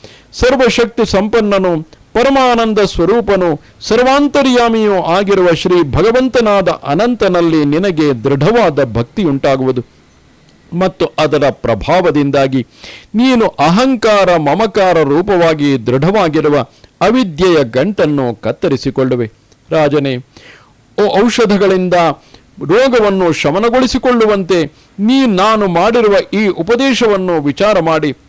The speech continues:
ಅದರಿಂದ ನೀನು ನಿನ್ನ ಕ್ರೋಧವನ್ನು ಶಾಂತಿಗೊಳಿಸಿಕೊಳ್ಳುವವನಾಗು. ಕ್ರೋಧವನ್ನು,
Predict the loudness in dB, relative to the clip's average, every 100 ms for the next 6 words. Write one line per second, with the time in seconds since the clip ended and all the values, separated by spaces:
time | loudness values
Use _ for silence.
0 | _ -2 0 0 0 0 0 0 -2 -2
1 | -2 -2 -2 -2 -4 -4 -2 0 2 0
2 | 0 -2 -4 -4 -6 -4 -4 -2 -4 -4
3 | -2 0 0 0 -2 -2 -6 _ -20 _
4 | -4 0 2 2 2 2 0 -2